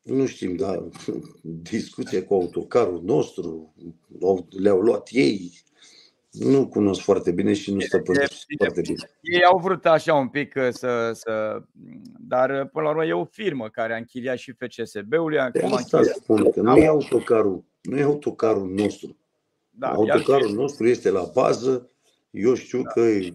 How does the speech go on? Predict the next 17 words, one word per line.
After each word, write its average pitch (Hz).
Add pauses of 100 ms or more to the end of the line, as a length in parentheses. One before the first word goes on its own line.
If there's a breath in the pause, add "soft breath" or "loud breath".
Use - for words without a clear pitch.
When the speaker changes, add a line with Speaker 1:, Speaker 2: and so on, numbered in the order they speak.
(240)
Speaker 1:
Tarsin 98 (200)
a 98
cumpărat, 98
a 95
închiriat 98
autocarele 90
ei, -
l-au 123
colantat 107
și - (160)
aia 170
e. 175
Speaker 2:
Exact. - (100)
Da, 117
da, 107
da, 98
corect. 98